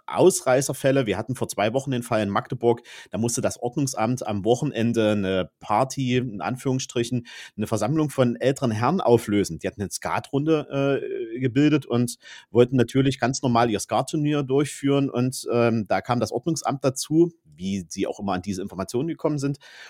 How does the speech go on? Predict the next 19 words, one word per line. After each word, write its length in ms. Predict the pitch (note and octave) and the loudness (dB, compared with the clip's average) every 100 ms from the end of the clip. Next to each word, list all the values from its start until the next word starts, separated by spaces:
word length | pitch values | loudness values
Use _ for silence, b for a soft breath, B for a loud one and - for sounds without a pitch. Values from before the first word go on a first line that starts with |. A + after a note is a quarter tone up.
| B | B
und 300 | B2 C3 C3 b b b - | 4 4 2 b b b -4
dann, 320 | F2 C#3 D#3+ - | 0 0 -2 2
äh, 600 | B2+ C3+ C3+ C3 - - | 6 10 10 8 4 -4
musste 300 | C3 C3+ C#3 | 0 2 4
das 160 | C3 B2+ - | 2 0 4
aufgelöst 640 | C3 D#3+ D3 A2 G#2+ - | 4 4 4 4 2 -2
werden 160 | F#2+ | -2
und 80 | F#2 | -2
die 100 | F#2 | -4
Herren, 240 | F#2 A2+ E3+ | -2 -2 0
die 160 | C3+ | 0
waren 240 | A2+ B2+ C#3 | 2 2 2
sehr 380 | B2 A#2+ - | 4 4 4
uneinsichtig, 1000 | C3 E3+ G3 - G#2 A2+ A2 C3+ - D3+ | 2 2 2 0 0 0 0 -2 -4 -8
was 100 | C3+ | -8
das 160 | - C3+ | -8 -4
Ganze 280 | C3 C3+ - | -2 -2 -2
angeht, 480 | C#3 C#3 C#3+ C3+ - | -4 -2 -2 -2 0
denn 280 | A#2+ B2+ | 0 0